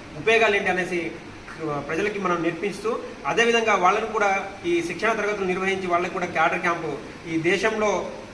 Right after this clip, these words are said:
ఆ, ఏకైక పార్టీ అంటే క్యాడర్ బేస్డ్ ఉన్న పార్టీ బహుజన సమాజ్ పార్టీ కాబట్టి, మన యొక్క, ఆ, మన, మన యొక్క ప్రజల్ని, వాళ్ళని ఏకం చేసి, ఈ యొక్క సిద్ధాంతాన్ని, అంబేద్కర్ గారి సిద్ధాంతం కావచ్చు, పూలే గారి సిద్ధాంతం కావచ్చు, అదేవిధంగా బహుజన సిద్ధాంతం కావచ్చు,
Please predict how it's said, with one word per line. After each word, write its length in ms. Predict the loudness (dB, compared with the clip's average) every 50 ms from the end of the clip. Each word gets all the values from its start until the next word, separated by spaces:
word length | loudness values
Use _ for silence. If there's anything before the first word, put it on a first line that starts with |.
| -4 -2
ఆ, 360 | 0 0 0 0 -2 -4 -6 -4 -2
ఏకైక 360 | 0 2 4 4 4 4 2
పార్టీ 280 | 4 4 2 4 4
అంటే 220 | 0 0 2 0 0
క్యాడర్ 300 | 2 2 2 2 2 2
బేస్డ్ 200 | 0 -2 -2 -2
ఉన్న 180 | -2 -2 -2
పార్టీ 280 | 0 2 0 0 0 0
బహుజన 320 | -2 -2 -2 0 0 -2
సమాజ్ 360 | -2 -2 0 0 0 0 0 -2
పార్టీ 180 | -2 -2 0
కాబట్టి, 460 | -2 -2 -2 -2 -4 -6 -4 -6 -6 -8 -10 -12 -12 -4 0
మన 140 | 0 2 2
యొక్క, 280 | 2 0 0 0 2 4 4 4 4 2 -2 -6 -10 -12 -14 -14 -14 -14 -12 -10 -8 -8
ఆ, 300 | -6 -6 -6 -6 -8 -8 -10 -12 -14 -16 -16 -12 -6
మన, 440 | -2 0 2 2 2 2 0 0 0
మన 100 | 0 0
యొక్క 140 | 0 0 -2
ప్రజల్ని, 680 | -4 -4 -4 -4 -2 0 2 4 4 4 4 4 2
వాళ్ళని 420 | 2 4 4 2 4 4 2 2 2
ఏకం 220 | 2 2 0 0
చేసి, 180 | 0 0 0 0
ఈ 40 |
యొక్క 220 | 0 0 0 0 -2
సిద్ధాంతాన్ని, 520 | -2 -2 -2 0 0 0 0 0 0 0
అంబేద్కర్ 340 | -2 -2 -4 -6 -4 -4 -2
గారి 180 | 0 0 0 0
సిద్ధాంతం 380 | -2 -4 -4 -4 -4 -4 -4
కావచ్చు, 320 | -2 -2 -2 -2 -4 -6 -6
పూలే 240 | -4 -2 -2 0
గారి 140 | 0 0 0
సిద్ధాంతం 360 | -2 -2 -4 -2 -2 -2 -4
కావచ్చు, 320 | -4 -4 -4 -4 -4 -2 -2
అదేవిధంగా 480 | -2 0 0 0 0 0 0 0 0
బహుజన 360 | 0 0 -2 -2 0 0 0 -2
సిద్ధాంతం 320 | -2 -2 -2 -2 -2 -2
కావచ్చు, 300 | -2 -4 -4 -4 -8 -8